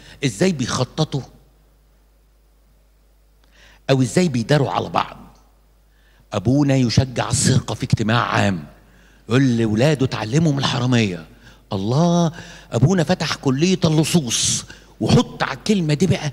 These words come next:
مية حاجة. هل ده أمانة؟ هل أبونا كان يقصد كده؟ بس للأسف في ناس بتقصقص كلام علشان تصدر لك اتهام.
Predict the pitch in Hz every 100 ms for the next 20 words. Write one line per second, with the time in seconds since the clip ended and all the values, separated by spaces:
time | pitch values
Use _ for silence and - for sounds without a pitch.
0 | - 196 - - 131 117 - - 113 101
1 | 143 117 131 156 185 - - _ _ -
2 | - _ _ _ _ _ _ - 131 -
3 | 117 190 180 117 113 131 - 113 - 131
4 | 165 190 - _ _ _ _ - 123 -
5 | 117 107 - 107 - 87 - _ _ _
6 | - - 160 170 151 139 143 - - _
7 | - - 123 - - 180 - - 120 -
8 | - 117 123 131 123 123 120 - _ _
9 | _ _ _ - 110 104 160 156 120 120
10 | 120 104 104 160 113 107 - 117 - 117
11 | 113 104 82